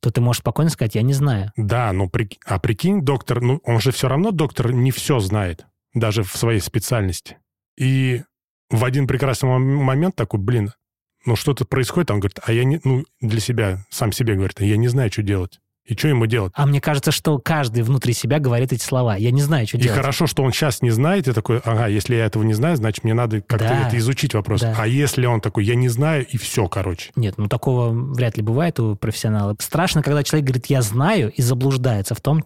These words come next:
Speaker 1: что он знает.
Speaker 2: Просто я почему зацепился за это?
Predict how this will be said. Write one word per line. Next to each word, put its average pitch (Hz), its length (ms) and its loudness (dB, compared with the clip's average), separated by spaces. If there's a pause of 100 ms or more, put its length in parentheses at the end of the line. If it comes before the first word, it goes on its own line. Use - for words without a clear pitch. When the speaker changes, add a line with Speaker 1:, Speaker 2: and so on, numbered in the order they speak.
(100)
Speaker 1:
что - 200 -4
он 117 100 2
знает. 98 460 -4
Speaker 2:
Просто - 260 -2
я 123 380 0
почему 117 640 -2
зацепился 117 680 0
за 107 100 2
это? 104 240 -2